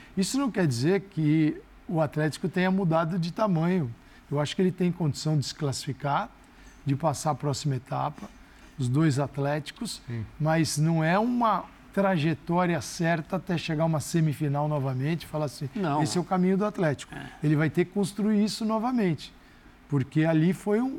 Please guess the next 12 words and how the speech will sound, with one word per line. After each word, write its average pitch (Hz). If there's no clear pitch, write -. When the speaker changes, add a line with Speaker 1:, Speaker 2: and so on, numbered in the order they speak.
Speaker 1:
realmente 202
deu 202
tudo 214
certo. 170
Deu 147
tudo 160
certo 208
e 254
pra 208
final, 190
porque 143
é, 220